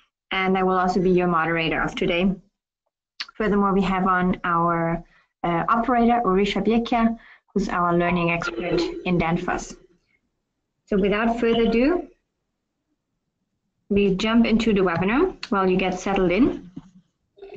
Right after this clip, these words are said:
And a couple of practicalities before we get started.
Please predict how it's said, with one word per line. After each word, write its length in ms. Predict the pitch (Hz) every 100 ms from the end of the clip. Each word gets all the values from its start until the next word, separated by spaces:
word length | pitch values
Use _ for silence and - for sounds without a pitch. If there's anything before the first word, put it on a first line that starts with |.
| - - _ _ _ _ _ - - _ _ _ _ _ _ - - _ _ _ _ _ _ _ - - _ _ _ _ _ _ _ _ - _ _ _ _ _ _
And 380 | 233 208 208 208
a 40 | 214
couple 240 | 269 262
of 140 | 226
practicalities 800 | - 240 240 233 220 214 226 226
before 300 | 226 208 220
we 80 | 202
get 200 | 208 202
started. 540 | 208 - 208 208 208